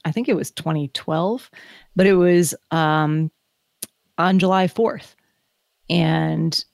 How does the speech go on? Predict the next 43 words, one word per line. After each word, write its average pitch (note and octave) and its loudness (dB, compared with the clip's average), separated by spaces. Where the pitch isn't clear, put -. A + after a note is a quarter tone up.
I C#3+ -2
think B3+ -4
actually F#3 -2
the E3 -4
fourth G3+ 0
was E3+ -2
the E3+ -4
next F#3 -2
day, D#3+ -2
but D#3+ -2
most F3+ 0
of D#3 -2
the D#3+ 0
towns A#3 4
and G3+ 4
cities G3 2
were F3+ 2
doing F3+ 2
their, E3+ 0
uh, E3+ -4
fireworks F3 -2
that F#3 0
evening A3+ 2
because F3 0
of E3 -2
whatever E3 -4
day F#3 0
of E3 -2
the F3 -2
week F#3 -2
it G#3 2
was. G#3 4
I - -6
forget, - -4
must E3 -2
have D#3+ -8
been D#3 0
a, D#3 -2
a - -4
weekend E3 -2
before - -4
the, - -2
the, D#3+ 2